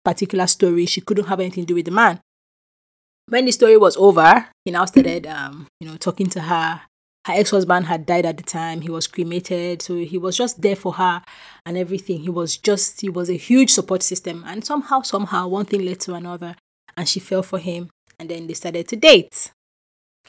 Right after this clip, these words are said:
So he met her family, she met his family. She talks about how they would, you know, get on a motorcycle and just drive around town.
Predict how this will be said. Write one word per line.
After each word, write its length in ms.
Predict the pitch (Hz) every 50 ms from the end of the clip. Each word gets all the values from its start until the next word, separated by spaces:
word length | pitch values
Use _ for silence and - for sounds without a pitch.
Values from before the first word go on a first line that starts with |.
| _ _ _ _
So 100 | - 202
he 160 | 180 151 175
met 240 | 185 180 202 214 214
her 140 | - 233 214
family, 480 | - - 208 208 208 196 196 202 208 196
she 160 | - - 190
met 220 | 190 190 185 -
his 120 | 202 185 -
family. 400 | - 190 185 185 185 180 185 190
She 140 | - -
talks 220 | - - 277 - -
about 280 | 202 208 208 220 214
how 260 | - - 208 202 196 190
they 120 | 180 190
would, 200 | 180 180 175 165
you 60 | 190
know, 100 | 185 180
get 200 | 175 196 202 196
on 100 | 196 190
a 60 | 185
motorcycle 600 | 180 180 185 - 202 185 - 190 190 - - 180
and 140 | 175 170 170
just 240 | 170 185 185 170 160
drive 260 | - 180 180 180 170
around 380 | 170 165 170 170 170 175 185 180
town. 460 | - - 180 175 170 170 170 170